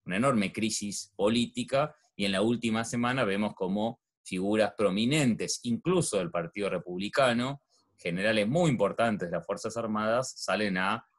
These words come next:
despegarse de esta iniciativa que lanzó el primero de junio Trump de, eh, amenazar, eh, tomando en cuenta la ley de antiinsurrección de mil ochocientos siete, con movilizar directamente ya no a las Guardias Nacionales, que son reserva de las Fuerzas Armadas, sino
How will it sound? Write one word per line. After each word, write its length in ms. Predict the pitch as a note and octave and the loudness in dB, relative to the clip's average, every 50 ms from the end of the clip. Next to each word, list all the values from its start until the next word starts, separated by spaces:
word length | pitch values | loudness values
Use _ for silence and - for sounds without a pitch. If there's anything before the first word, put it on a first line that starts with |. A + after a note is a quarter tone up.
| _ _ | _ _
despegarse 1000 | - - G#2+ - - - F2+ F2 F2+ F2+ F#2 - - - - G2+ G2+ G#2+ G#2 G2+ | -4 -4 -4 -4 -2 -2 2 2 4 2 2 0 -2 -4 -2 -2 0 -2 -2 -4
de 180 | D#2 E2 E2 | -6 -6 -6
esta 160 | E2 E2 - | -6 -4 -4
iniciativa 640 | E2+ D#2+ E2 E2 E2 - F2 F2 E2 - F2+ F#2+ G2 E2+ | -4 -2 -2 -4 -2 -2 -2 -2 -2 -4 -4 -4 -4 -4
que 80 | E2+ | -4
lanzó 300 | D#2+ D2+ D2 D2 - - | -10 -10 -10 -12 -12 -12
el 80 | E2 - | -14 -12
primero 300 | - E2 D#2 D#2+ D#2+ D#2+ | -12 -10 -8 -6 -6 -6
de 40 | D2+ | -8
junio 480 | - - - E2 D#2+ E2 E2 E2 E2 - | -8 -12 -12 -10 -8 -8 -8 -8 -10 -8
Trump 360 | - F#2 F2+ F2+ G2 G#2+ - _ | -4 -4 -2 -2 -4 -6 -10 _
de, 340 | _ F2 E2+ E2+ F2 F#2+ - _ _ _ _ _ _ _ _ | _ -4 -2 -2 -2 -4 -6 _ _ _ _ _ _ _ _
eh, 260 | - F2 E2+ E2 E2 - F#2+ | -8 -6 -4 -4 -4 -4 -4
amenazar, 720 | F#2 F#2 F#2+ F#2+ F#2 F2 - - B2+ A2+ G#2+ G2 E2 E2 - _ _ _ _ _ _ _ | -4 -4 -4 -4 -4 -4 -2 2 2 4 2 2 0 -4 -8 _ _ _ _ _ _ _
eh, 640 | D2+ D2+ D2+ D2 D2 D2 C#2+ C#2 C2+ C2+ - - _ _ | -10 -8 -6 -6 -6 -8 -8 -10 -12 -14 -16 -20 _ _
tomando 340 | - D#2+ D#2 E2 F2 F2 F2+ | -10 -6 -4 -4 -4 -4 -6
en 60 | F2 | -6
cuenta 340 | E2 F#2 F2+ F2+ E2 F2 E2+ | -4 -4 -4 -2 -2 -2 -2
la 80 | E2 | -2
ley 220 | E2 E2 E2+ E2+ E2+ | 0 0 0 0 2
de 80 | E2+ | 0
antiinsurrección 720 | E2 E2 E2 E2 - - F2 F2 D#2+ - - - G#2+ F#2+ F2+ | -2 -2 -4 -8 -12 -10 -12 -12 -10 -10 -6 -4 -2 -2 -2
de 80 | F2 E2 | -2 -2
mil 160 | E2 E2+ E2 | -2 -2 -4
ochocientos 480 | E2 D#2+ - E2 - F#2+ F#2 G2+ G2+ - | -6 -6 -8 -8 -8 -8 -8 -8 -8 -6
siete, 300 | - G#2 G2+ - A#2+ - | -6 -6 -4 -4 -6 -6
con 400 | - F#2 F#2 F#2 G2 G#2+ G#2+ - _ | -4 -2 -2 -2 -2 -4 -6 -10 _
movilizar 840 | F#2 F2+ F2+ F2+ F2+ E2+ E2 E2+ E2 - - G2 F#2+ F#2+ G2+ G#2+ - _ _ _ _ _ _ | -6 -6 -4 -2 -2 -2 -4 -4 -6 -4 -2 -2 0 0 -2 -4 -8 _ _ _ _ _ _
directamente 560 | D#2+ G2 G2 G#2+ G#2+ - G#2 G2+ G#2 G#2 G#2+ | -6 -2 0 0 0 2 0 0 0 -2 -2
ya 160 | - F#2+ F#2 | -4 -2 0
no 100 | A#2 C3 | 0 2
a 40 | A#2 | 2
las 120 | G2 F2+ | 2 2
Guardias 260 | F2+ G2 F#2+ F#2+ F#2 | 2 0 0 -2 -2
Nacionales, 440 | F#2 F#2+ F#2 - A2+ C3 C3+ A#2 F#2 | -2 -4 -4 -4 -2 -2 -2 -2 -4
que 80 | - E2 | -8 -10
son 320 | - - E2+ E2+ E2+ E2 | -8 -6 -6 -6 -6 -6
reserva 560 | - D#2 - - - - F2+ F2 F2 D#2+ D#2 | -8 -10 -12 -10 -6 -4 -2 -2 -2 -2 -4
de 80 | D#2 D#2 | -6 -8
las 160 | D2 - - | -12 -16 -14
Fuerzas 280 | - E2+ E2 - F2 - G#2+ | -14 -14 -10 -10 -8 -6 -4
Armadas, 240 | A#2 C#3+ B2+ - | -2 -2 -2 -2
sino 320 | - F2 F2 F2 F2+ G2 | -2 -4 -4 -4 -6 -6